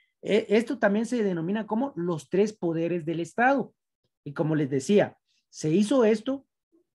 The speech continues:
según un personaje para no, eh, concentrar el poder en un solo lugar, porque si no, eso hubiera sido fatal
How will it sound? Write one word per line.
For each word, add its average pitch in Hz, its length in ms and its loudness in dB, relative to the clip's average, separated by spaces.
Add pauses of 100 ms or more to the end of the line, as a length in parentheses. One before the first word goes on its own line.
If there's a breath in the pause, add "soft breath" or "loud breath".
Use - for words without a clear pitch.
(140)
según 185 460 0
un 226 120 0
personaje 220 800 -2
para 254 520 2 (200)
no, 170 560 -4 (100)
eh, 165 360 -4
concentrar 170 640 -2
el 208 140 0
poder 165 460 -4
en 160 220 -4
un 185 200 0
solo 175 320 0
lugar, 147 480 -2 (280)
porque 165 280 0
si 156 180 -4
no, 262 360 4 (380)
eso 202 340 2
hubiera 175 260 2
sido 190 360 0
fatal 214 520 0